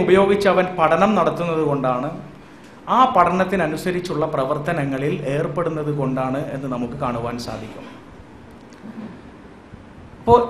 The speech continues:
ഇതര ജീവികളിൽ വെച്ച് മനുഷ്യൻ വിശിഷ്ടനാണ് എന്നർത്ഥം. കല്ലുകളുടെ കൂട്ടത്തിൽ വൈരക്കല്ലുള്ളതുപോലെ,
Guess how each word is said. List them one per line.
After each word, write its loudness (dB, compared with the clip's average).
ഇതര 10
ജീവികളിൽ 8
വെച്ച് 2
മനുഷ്യൻ 4
വിശിഷ്ടനാണ് 4
എന്നർത്ഥം. -2
കല്ലുകളുടെ 10
കൂട്ടത്തിൽ 6
വൈരക്കല്ലുള്ളതുപോലെ, 4